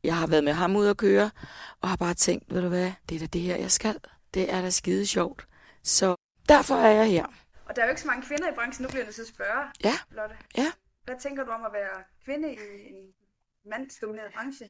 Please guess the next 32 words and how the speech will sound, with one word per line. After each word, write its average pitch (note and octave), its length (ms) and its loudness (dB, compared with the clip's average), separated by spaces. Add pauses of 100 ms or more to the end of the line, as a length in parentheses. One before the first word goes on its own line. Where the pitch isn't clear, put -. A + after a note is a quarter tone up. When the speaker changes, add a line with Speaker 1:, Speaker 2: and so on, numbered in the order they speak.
(100)
Speaker 1:
Jamen, - 380 -8
øh, - 200 -12
det D3 100 -4
tager - 200 0
jeg - 100 -2
faktisk E3 420 -2
helt F#3+ 140 0
cool, F3+ 440 0
fordi F#3 580 0
hvad F3 220 10
jeg E3+ 180 8
sådan F#3 400 4
kan, D#3+ 520 2 (360)
når D#3 120 -4
man D#3 160 2
sådan E3 200 2
kører F3 180 6
rundt D3+ 300 4
og, E3+ 280 2
og E3 120 2
snakker E3+ 320 2
med E3+ 80 2
andre E3+ 240 0
chauffører, G3 460 0 (380)
så - 160 6
vil F3 140 4
de D#3 60 -2
faktisk - 540 0
også - 160 0
gerne D3 220 -4
have D3+ 80 -10
kvinder. D#3 380 -4